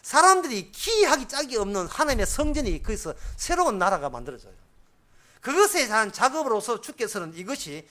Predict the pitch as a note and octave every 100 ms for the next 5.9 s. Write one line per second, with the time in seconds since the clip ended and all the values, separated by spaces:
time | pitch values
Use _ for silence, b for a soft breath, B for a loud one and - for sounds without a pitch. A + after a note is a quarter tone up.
0 | b b G3 C#4+ G3+ D3+ D#4 G#4+ G#4+ F#3
1 | F3+ D#3 D3+ C3+ E3+ - G3+ A3 A3+ G#3
2 | G3+ G#3 D3 B2 b b F3 A#3+ F4 F4+
3 | G3+ G3 E3+ E3 C#3 F#3 D4+ B3 C#3 E3+
4 | D4+ F#4 A#3+ A3 A#3 A#3 G3 D#3 D#3 A#3+
5 | - F#4+ G4 D#4+ G3+ A3+ - - -